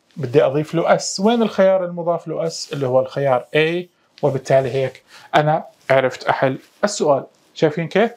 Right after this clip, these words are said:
فأنا بدي أحلل الجملة، أحللها على الآخر، أشوف على أي زمن، آم، أتذكر القاعدة تبعت هذا الزمن، مثبت، منفي،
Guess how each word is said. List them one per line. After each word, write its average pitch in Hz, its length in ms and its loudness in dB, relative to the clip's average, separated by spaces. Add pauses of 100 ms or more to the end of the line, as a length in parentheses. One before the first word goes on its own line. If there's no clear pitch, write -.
(280)
فأنا 165 160 4
بدي 151 220 -2
أحلل 196 440 2
الجملة، 135 520 -4 (200)
أحللها 156 840 0 (540)
على 160 200 4
الآخر، 190 640 0 (360)
أشوف 147 460 0
على 151 240 0
أي 185 160 2
زمن، 208 320 0 (560)
آم، 151 480 2 (100)
أتذكر 170 520 0
القاعدة 196 480 -2
تبعت 185 400 -4
هذا 190 140 -2
الزمن، 202 420 0 (280)
مثبت، 175 480 0
منفي، 175 440 -4